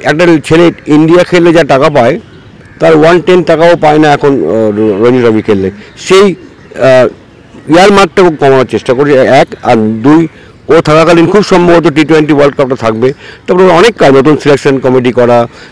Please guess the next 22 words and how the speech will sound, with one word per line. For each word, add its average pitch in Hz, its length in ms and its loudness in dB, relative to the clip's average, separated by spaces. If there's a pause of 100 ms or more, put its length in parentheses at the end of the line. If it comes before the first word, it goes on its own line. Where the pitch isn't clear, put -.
বিভিন্ন 143 540 0
জায়গায় 135 200 2
বিভিন্ন 127 320 2
লোক 135 120 0
আনা 123 200 0
এবং 208 440 2 (420)
পিছিয়ে 220 300 0
পড়া 185 240 2
স্টেটগুলো, 110 420 0
ধরো 135 140 2
নাগাল্যান্ড, 123 640 0
মণিপুর, 123 460 0 (260)
এবং 131 120 -2
যারা 139 120 2
পিছিয়ে 135 320 -2
পড়া 135 200 2
state, 113 200 -2
যারা 117 160 2 (280)
সবে 131 160 2
খেলা 120 220 0
শুরু 113 200 0
করেছে, 107 280 -2